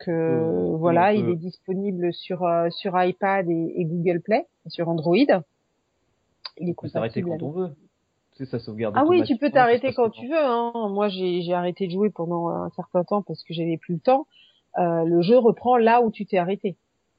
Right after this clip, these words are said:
Speaker 1: Il y a pas de
Speaker 2: D'accord.
Speaker 1: souci. Donc, euh, tu ne perds rien du tout en termes d'expérience, euh, et d'inventaire,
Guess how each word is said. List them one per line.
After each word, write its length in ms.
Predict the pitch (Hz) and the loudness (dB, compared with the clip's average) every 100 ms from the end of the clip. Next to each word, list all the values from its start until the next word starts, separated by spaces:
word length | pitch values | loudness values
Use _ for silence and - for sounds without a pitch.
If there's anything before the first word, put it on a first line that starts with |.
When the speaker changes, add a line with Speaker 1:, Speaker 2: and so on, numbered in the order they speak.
| _ _ - | _ _ -10
Speaker 1:
Il 40 | |
y 20 | |
a 20 | - | -6
pas 80 | |
de 60 | 170 | -6
Speaker 2:
D'accord. 60 | 175 | -8
Speaker 1:
souci. 300 | 190 180 - _ _ _ _ _ _ _ _ _ - | -14 -14 -18 _ _ _ _ _ _ _ _ _ -14
Donc, 220 | 165 - | -12 -6
euh, 60 | 165 | -8
tu 140 | - 180 | -6 -6
ne 60 | |
perds 240 | 165 175 160 | 0 0 0
rien 260 | 156 170 175 | -2 -2 -2
du 140 | 165 | -2
tout 260 | 160 220 269 _ _ _ _ _ - | -4 -6 -6 _ _ _ _ _ -12
en 140 | 170 | -8
termes 260 | 180 175 175 | -2 -2 0
d'expérience, 1000 | 175 - 190 170 180 185 190 190 - - | -4 -6 -4 0 2 2 2 0 -2 -2
euh, 240 | 170 170 | 0 2
et 180 | 170 175 | 2 2
d'inventaire, 880 | 170 175 165 160 185 233 269 175 | 0 0 0 0 2 2 2 0